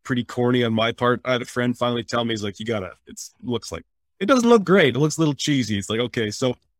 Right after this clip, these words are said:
I changed the branding. We went to this kind of blue and orange, a little sleeker. And now I'm really focusing on talking to entrepreneurs, people who are building,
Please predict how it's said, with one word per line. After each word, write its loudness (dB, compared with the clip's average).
I -6
changed 0
the -4
branding. 2
We 2
went -2
to -18
this -6
kind -4
of -12
blue 0
and 0
orange, 2
a -2
little -2
sleeker. -4
And -2
now 2
I'm 2
really 2
focusing 0
on 0
talking 0
to -4
entrepreneurs, -4
people -2
who -8
are -6
building, -4